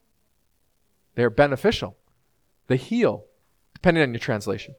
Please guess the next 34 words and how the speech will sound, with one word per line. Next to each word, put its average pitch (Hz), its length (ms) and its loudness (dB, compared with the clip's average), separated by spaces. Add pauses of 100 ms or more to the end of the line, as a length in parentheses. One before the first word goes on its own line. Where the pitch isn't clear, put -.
(1600)
What 180 80 4
does 247 80 2
that 240 160 4
mean? 220 340 -4 (560)
So 214 160 6
if, 160 140 4 (120)
if 175 160 4
someone 226 640 2 (280)
who 196 120 4
loves 185 340 6
you 147 340 -4 (180)
rebukes 147 420 0
you, 120 220 -4 (420)
or 143 100 6
even 277 200 4
if 214 100 2
someone 202 280 2
who 151 120 -2
doesn't 190 320 4
love 113 200 2
you 101 200 -6 (400)
rebukes 131 460 2
you, 98 220 -6 (640)
what 139 140 2
do 202 60 -2
you 220 120 -2
do? 156 340 -2 (1400)
What 139 140 -2
do 208 60 -2
you 226 100 -2
do? 247 340 -4 (320)
If 170 160 4
your 233 240 6
sins 202 680 -4